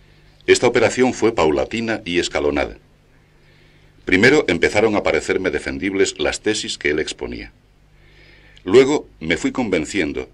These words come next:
de que no era aventurado sostener la fe católica, máxime después de oírle resolver repetidas veces algunos pasajes complicados del Antiguo Testamento que, interpretados literalmente por mí, me estaban causando la muerte.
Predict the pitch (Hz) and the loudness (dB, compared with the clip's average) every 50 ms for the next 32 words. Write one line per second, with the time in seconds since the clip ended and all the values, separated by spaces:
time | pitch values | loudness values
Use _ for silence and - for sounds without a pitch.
0 | _ - 76 73 76 - - 71 69 87 117 107 107 95 92 80 71 69 73 69 | _ -8 -4 -2 -2 -2 -2 -4 -2 0 2 2 2 2 0 0 0 -2 -2 -4
1 | 67 - 82 82 87 92 95 101 - - 78 - - 71 73 90 98 82 76 69 | -6 -6 -2 -2 0 0 0 -2 -4 -4 -6 -6 -4 -2 -2 -2 -2 -2 -2 -4
2 | 69 - 85 - 78 78 - - 82 - 69 - - 65 - - - - - _ | -4 -4 -4 -2 -4 -4 -2 -2 -2 -2 -2 -6 -8 -8 -10 -10 -18 -20 -20 _
3 | _ _ - - - - - _ - 82 85 95 101 - - 104 95 104 95 90 | _ _ -20 -20 -20 -20 -20 _ -8 -2 0 0 0 0 -2 -2 0 0 0 0
4 | 82 - - 101 107 104 - 82 78 90 101 98 98 98 87 85 85 76 - 78 | 0 0 2 2 2 4 4 2 2 2 0 -2 -2 -2 0 0 0 -2 -2 -2
5 | 76 76 95 110 - - - - 78 82 80 - 80 - 110 117 117 101 87 76 | -2 0 0 -2 -2 -4 -8 -6 -4 -4 -2 -2 -2 -2 -2 0 0 0 0 2
6 | 82 92 78 - - 71 - - - - 71 69 67 101 113 113 - - - - | 2 2 2 0 -2 -8 -8 -8 -6 -6 -4 -4 -4 -2 -4 -4 -4 -6 -6 -6
7 | 80 - 120 113 - - 78 - - 76 71 - 71 - - 95 101 90 80 - | -4 -4 -4 -4 -4 -4 -6 -6 -6 -8 -8 -8 -8 -4 -2 -2 0 0 -2 -4
8 | 73 64 62 62 - 104 101 80 76 - - 73 - 78 73 73 65 62 62 58 | -4 -8 -8 -6 -6 -6 -4 -4 -2 -2 -2 -4 -4 -4 -4 -4 -6 -6 -8 -10
9 | - - - - - - - - - - - - - 95 90 92 90 85 73 - | -12 -14 -20 -20 -20 -20 -14 -2 2 2 4 4 2 0 0 2 2 2 2 0
10 | 82 - 123 131 113 95 76 - - 69 73 71 - 73 78 95 90 92 104 104 | 0 2 2 2 2 2 -2 -4 -6 -6 -6 -4 -2 0 0 2 2 2 0 2
11 | 104 - - 113 98 90 85 80 - - - - - - - - - - 82 73 | 2 0 0 0 0 0 -2 -4 -4 -6 -14 -20 -20 -20 -20 -14 -6 -2 -2 -2
12 | - - 92 104 101 95 - 69 - - 82 76 73 69 67 67 67 73 85 73 | 0 2 2 2 2 0 0 -2 -2 -2 -4 -4 -4 -4 -4 -4 -2 -2 -2 -2
13 | 65 - - 62 - | -2 -4 -10 -14 -14